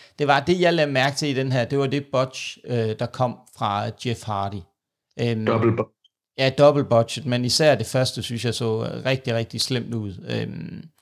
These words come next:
Speaker 1: og det, det bekymrede mig faktisk lidt at se i forhold til, om Jeff Hardy var helt klar til at gå ind i den her type af kampe, eller han bare simpelthen ville det for meget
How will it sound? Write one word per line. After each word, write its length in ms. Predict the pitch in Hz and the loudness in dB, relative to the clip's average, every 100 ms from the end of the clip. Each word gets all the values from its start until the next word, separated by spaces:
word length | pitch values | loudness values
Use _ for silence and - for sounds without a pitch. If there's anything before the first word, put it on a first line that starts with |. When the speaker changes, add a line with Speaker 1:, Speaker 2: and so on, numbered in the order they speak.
| _ _ | _ _
Speaker 1:
og 120 | - 160 | -2 2
det, 220 | 160 120 | 4 4
det 120 | 160 | 4
bekymrede 520 | 180 - 208 160 120 | 4 4 4 4 2
mig 160 | 131 131 | 2 2
faktisk 440 | 151 147 143 - | 2 2 -2 -2
lidt 180 | 160 165 | 0 0
at 140 | 135 | 0
se 380 | 131 170 170 - | 0 0 -2 -6
i 140 | - 139 | -10 -6
forhold 340 | 156 151 151 | -2 0 0
til, 140 | 135 147 | 0 -2
om 140 | 123 135 | 0 -2
Jeff 180 | 131 | -2
Hardy 280 | 135 135 156 | 0 2 2
var 100 | 135 | 0
helt 360 | 123 185 139 - | -2 -2 -6 -4
klar 340 | 165 196 151 | -2 0 0
til 160 | - 139 | -2 -2
at 260 | 120 117 | -2 -4
gå 120 | - 147 | -2 -2
ind 100 | 147 | -2
i 80 | |
den 200 | 110 135 | -4 -4
her 100 | 139 | -4
type 340 | 131 - 143 139 | -4 -6 -4 -2
af 60 | |
kampe, 320 | - 131 139 135 | -2 -4 -2 -2
eller 160 | 123 | 0
han 160 | 123 120 | 0 2
bare 180 | 123 135 | 2 0
simpelthen 480 | 151 131 135 127 | -2 -2 -2 -2
ville 220 | 135 147 165 | -2 -2 0
det 140 | 139 | -2
for 80 | - | -2
meget 560 | 117 107 113 127 143 | -2 -2 0 0 -2